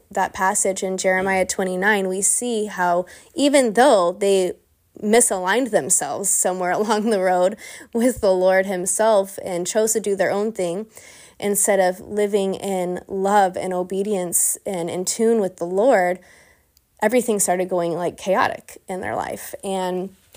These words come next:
God's reminding them, you don't have to live in that chaos. You don't have to be stuck feeling like this is how my life is going to be forever. <laughs> You know,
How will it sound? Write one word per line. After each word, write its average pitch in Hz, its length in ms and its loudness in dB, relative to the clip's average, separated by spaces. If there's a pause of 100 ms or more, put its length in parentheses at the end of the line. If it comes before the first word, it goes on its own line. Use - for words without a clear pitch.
(580)
God's 214 280 0
reminding 208 420 -2
them, 185 140 -4
you 226 60 0
don't 240 120 -2
have 262 120 -4
to 233 100 -4
live 226 220 0
in 214 100 -2
that 185 180 -6
chaos. - 640 -4
You 220 100 -2
don't 240 140 0
have 254 220 -6
to 254 100 0
be 208 100 -8
stuck - 600 -2 (360)
feeling 220 340 0
like 190 200 -2
this 226 260 4
is 247 200 0 (400)
how - 160 -2
my 220 140 4
life 202 260 2
is 190 100 -2
going 208 200 0
to 202 100 -6
be 196 140 -2
forever. 196 720 0 (100)
<laughs> - 0 - (280)
You 277 360 4
know, 214 280 2